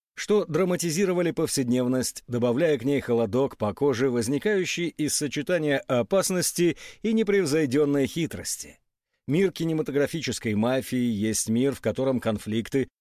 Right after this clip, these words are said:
ощущаемые всеми и каждым, между соперничающими амбициями, обязательствами и семьями, становятся вопросами жизни и смерти. Будет одновременно ханжеством и ложью утверждать,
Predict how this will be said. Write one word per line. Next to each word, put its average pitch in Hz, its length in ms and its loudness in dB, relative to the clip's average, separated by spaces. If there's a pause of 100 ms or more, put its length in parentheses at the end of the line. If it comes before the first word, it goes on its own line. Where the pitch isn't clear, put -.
ощущаемые 151 800 0
всеми 147 480 0
и 107 40 0
каждым, 120 580 0 (260)
между 196 440 2
соперничающими 117 1040 -2
амбициями, 165 840 -2
обязательствами 113 1000 -2
и 90 80 -16
семьями, 180 600 0 (240)
становятся 220 640 2
вопросами 135 560 2
жизни 101 500 -2
и 104 180 -10
смерти. - 520 -6 (600)
Будет 196 340 2
одновременно 175 720 2
ханжеством 143 720 0
и 131 160 0
ложью 131 420 2
утверждать, 113 800 0